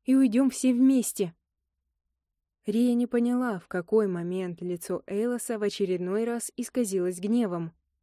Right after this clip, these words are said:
А потом в его глазах зажглась такая беспросветная печаль, что сердце девушки невольно дрогнуло.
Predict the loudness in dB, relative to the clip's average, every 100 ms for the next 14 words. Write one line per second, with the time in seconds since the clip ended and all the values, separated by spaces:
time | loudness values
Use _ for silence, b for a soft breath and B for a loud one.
0 | _ _ _ -12 -8 -6 -4 -4 -4 -6
1 | -6 -6 -8 -6 -6 -6 -6 -6 -2 -4
2 | -4 -8 -6 -6 -4 -6 -8 -8 -4 -4
3 | -4 -6 -6 -8 -8 -4 -4 -6 _ _
4 | _ _ _ -16 -8 -4 -4 -6 -6 -8
5 | -2 0 -2 -4 -2 -2 -2 -2 -2 0
6 | 0 0 -4 -6 -10